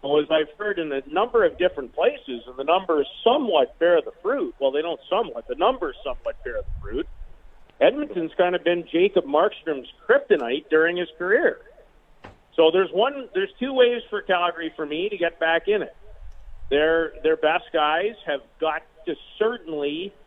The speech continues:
be more dangerous and effective. And their goalie, who's a Vezina Trophy candidate, probably needs to be one of, if not their best player tonight.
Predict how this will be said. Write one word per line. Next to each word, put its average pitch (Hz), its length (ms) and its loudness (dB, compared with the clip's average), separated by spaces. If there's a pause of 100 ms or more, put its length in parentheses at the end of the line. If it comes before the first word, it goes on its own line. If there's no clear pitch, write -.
(120)
be 160 100 -2
more 117 260 0
dangerous 165 600 2 (800)
and 135 180 4
effective. 185 560 2 (1000)
And 160 160 2
their 170 100 4
goalie, 190 600 6
who's 165 160 -6
a 151 80 -2
Vezina 156 500 -6
Trophy 196 480 -2
candidate, 127 520 -4 (400)
probably 202 520 2
needs 208 300 -2 (1000)
to 175 80 2
be 196 580 -6 (600)
one 190 280 4
of, 175 240 4
if 170 140 2
not 175 240 2
their 175 100 -2
best 180 280 2
player 226 240 4
tonight. 202 280 -8